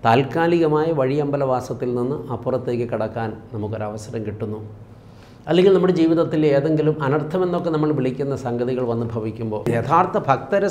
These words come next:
സംബന്ധിച്ചാണ് ഇതൊക്കെ പറയുന്നത്. അതെല്ലാം ദൈവത്തിൻ്റെ ശ്രേഷ്ഠ പദ്ധതിയുടെ ഭാഗമാണെന്ന് വായിച്ചെടുക്കാൻ പറ്റണം. കേൾക്കുമ്പോൾ തന്നെ നിങ്ങൾക്ക് ഒരുപക്ഷേ തോന്നുന്നുണ്ടാകും, ഇത് കുറേയധികം ബുദ്ധിമുട്ടുണ്ടാക്കുന്ന ഒരു ചിന്തയാണല്ലോ എന്ന്. പക്ഷേ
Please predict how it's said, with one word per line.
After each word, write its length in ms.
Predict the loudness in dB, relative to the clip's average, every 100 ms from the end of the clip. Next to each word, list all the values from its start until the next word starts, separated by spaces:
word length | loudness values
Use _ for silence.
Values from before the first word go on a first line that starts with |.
| 0
സംബന്ധിച്ചാണ് 480 | 0 0 0 0
ഇതൊക്കെ 260 | -2 -4 -4 -4
പറയുന്നത്. 480 | -2 -2 -4 -8 -12 -16 -20 -20 -20 -20 -20 -20 -20 -20 -20 -20 -20 -14 -2
അതെല്ലാം 380 | 4 4 4 2 4
ദൈവത്തിൻ്റെ 480 | 4 2 0 0 0 0 -2
ശ്രേഷ്ഠ 300 | -6 -4 -4 -4
പദ്ധതിയുടെ 460 | -4 -4 -4 -4 -6
ഭാഗമാണെന്ന് 640 | -4 -2 -2 -2 -4 -4 -6 -6
വായിച്ചെടുക്കാൻ 600 | -6 -6 -8 -8 -8 -10
പറ്റണം. 300 | -12 -14 -16 -18 -20 -20 -20 -20 -20 -16 -2
കേൾക്കുമ്പോൾ 400 | 0 0 2 2
തന്നെ 160 | 0 0 0
നിങ്ങൾക്ക് 320 | 0 -2 -2 -2
ഒരുപക്ഷേ 400 | 0 -2 -4 -6 -6 -12 -18 -20 -20 -8
തോന്നുന്നുണ്ടാകും, 760 | 0 2 2 2 2 2 0 -2 -6 -10 -4
ഇത് 140 | -4 -4 -8 -10
കുറേയധികം 600 | -4 0 0 2 2 0 -2
ബുദ്ധിമുട്ടുണ്ടാക്കുന്ന 840 | -4 -2 -2 0 0 0 0 -4 -6 -6
ഒരു 100 | -6 -4
ചിന്തയാണല്ലോ 600 | -4 -2 -2 -2 -2 -4 -4 -6
എന്ന്. 160 | -8 -12 -18 -20 -16
പക്ഷേ 200 | -12 -2